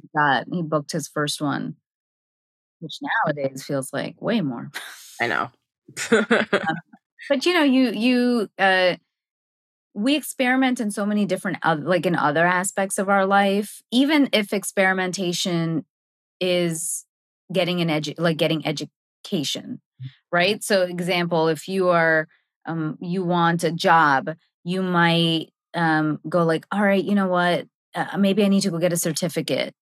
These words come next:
Speaker 2: Right.
Speaker 1: Something to boost my profile. Um, uh, maybe I gotta do this, this, this. Maybe I gotta stop, um, maybe I gotta write a different type of cover letter. That's a, like, a new thing, right? Chat G P T is writing everybody's cover letters,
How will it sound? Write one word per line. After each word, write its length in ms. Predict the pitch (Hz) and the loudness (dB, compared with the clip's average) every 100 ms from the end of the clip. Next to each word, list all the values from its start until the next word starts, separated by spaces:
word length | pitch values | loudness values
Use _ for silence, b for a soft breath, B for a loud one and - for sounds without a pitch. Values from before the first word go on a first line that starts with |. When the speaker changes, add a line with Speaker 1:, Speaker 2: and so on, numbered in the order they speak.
| _ _ - | _ _ -2
Speaker 2:
Right. 220 | 135 - _ - - _ _ | -2 -2 _ -20 -20 _ _
Speaker 1:
Something 680 | - 175 160 160 151 147 151 | -4 -2 -2 -2 -2 -2 -2
to 600 | - 170 156 151 147 147 | -2 -2 0 0 -2 -4
boost 460 | 151 151 170 170 165 | -6 0 0 0 -2
my 240 | 165 147 | 0 0
profile. 760 | 135 170 156 135 117 50 - - b b - | 0 -2 0 2 0 0 -6 -10 b b -4
Um, 600 | 160 160 160 156 156 151 | 0 2 2 2 0 0
uh, 100 | 170 | 0
maybe 300 | 165 180 170 | 2 2 2
I 80 | 165 | 2
gotta 260 | 160 160 165 | 2 0 0
do 640 | 156 160 156 151 151 147 147 | -4 -2 -2 -2 -2 -4 -4
this, 240 | 170 170 | -2 0
this, 200 | 175 160 | -2 -2
this. 280 | 170 156 - | -2 -2 0
Maybe 380 | 214 254 277 262 B - | 2 4 4 0 B -4
I 100 | 202 | 0
gotta 200 | 220 208 | 2 2
stop, 400 | - 196 202 - | 2 4 2 0
um, 460 | 160 180 175 170 165 - | -2 0 2 0 -4 -2
maybe 160 | 254 330 | 0 4
I 20 | |
gotta 180 | 311 269 | 4 4
write 200 | 254 254 | 4 2
a 60 | |
different 300 | 214 226 226 | 0 -2 -2
type 140 | 233 180 | -2 -4
of 60 | |
cover 260 | - 175 175 | -4 -2 -2
letter. 300 | 143 139 - | -2 -2 -2
That's 300 | 151 220 - | 2 2 2
a, 120 | 185 147 | -2 -2
like, 260 | 160 160 | -4 -4
a 60 | 160 | -2
new 180 | 160 156 | -2 -2
thing, 240 | 165 156 | -2 0
right? 320 | 156 175 226 | 4 4 2
Chat 260 | 196 196 202 | 2 2 2
G 120 | 220 | -2
P 140 | 190 202 | -2 0
T 160 | 208 | 0
is 100 | 180 | 2
writing 240 | 175 175 170 | 2 4 2
everybody's 340 | 180 175 175 | 2 0 -2
cover 280 | - 185 170 | 0 0 2
letters, 480 | 156 151 151 151 | 2 2 0 -4